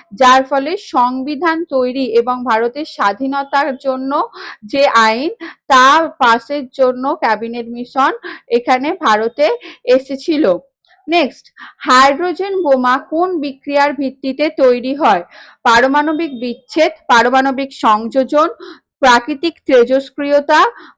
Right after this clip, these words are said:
কৃত্রিম তেজস্ক্রিয়তা। হাইড্রোজেন বোমা কিন্তু তৈরি হয় হচ্ছে পারমাণবিক সংযোজন, পারমাণবিক সংযোজনের জন্য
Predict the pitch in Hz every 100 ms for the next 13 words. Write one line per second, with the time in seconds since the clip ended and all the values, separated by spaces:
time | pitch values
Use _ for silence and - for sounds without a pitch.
0 | - 311 277 - 370 403 349 277 269 269
1 | 277 247 240 208 175 - - - _ -
2 | 254 262 269 349 349 392 359 269 254 262
3 | 269 269 262 302 311 302 247 226 254 277
4 | 277 330 302 233 - 277 403 - _ -
5 | - 247 240 262 302 320 311 302 330 453
6 | - _ _ _ _ _ _ _ _ _
7 | 247 - 294 302 320 311 269 247 262 -
8 | 330 - - 254 240 294 330 330 339 370
9 | 370 - 233 240 269 269 269 302 320 320
10 | 269 240 240 269